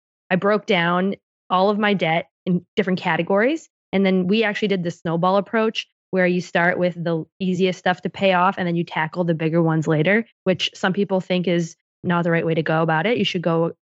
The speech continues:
against the ones that you have the higher interest rate on, but the zero percent interest credit cards that we use to fill up our house with furniture,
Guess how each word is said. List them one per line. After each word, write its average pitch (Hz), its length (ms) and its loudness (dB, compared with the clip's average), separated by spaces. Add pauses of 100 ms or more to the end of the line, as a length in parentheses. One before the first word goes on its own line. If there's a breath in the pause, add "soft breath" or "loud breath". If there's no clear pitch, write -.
against 175 440 0
the 175 80 0
ones 165 300 0
that 165 100 0
you 170 60 2
have 160 60 -2
the 170 60 0
higher 160 260 0
interest 160 360 -4
rate 196 140 2
on, 220 260 0
but 170 200 0 (120)
the 185 80 -2
zero 185 260 2
percent 185 360 -2
interest 170 420 -2 (280)
credit 180 240 2
cards 185 300 2
that 175 140 -2
we 180 80 0
use 170 380 2
to 165 300 0
fill 165 140 0
up 160 160 2
our 160 80 2
house 156 260 -2
with 156 160 -8
furniture, 170 460 0